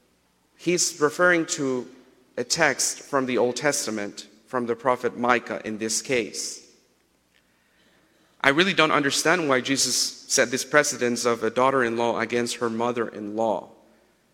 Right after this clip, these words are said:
That was already a given. That's, that's already something that, but I guess it has been an issue since the Old Testament. You're laughing because it's true.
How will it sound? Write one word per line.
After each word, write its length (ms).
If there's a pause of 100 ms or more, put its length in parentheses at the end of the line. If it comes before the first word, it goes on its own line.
(160)
That 80
was 160
already 280
a 40
given. 520
That's, 300
that's 300
already 260
something 400
that, 160 (1900)
but 160 (180)
I 200
guess 260
it 100
has 200
been 160
an 120
issue 300
since 640
the 160
Old 220
Testament. 880 (3250)
You're 140
laughing 340
because 280
it's 160
true. 460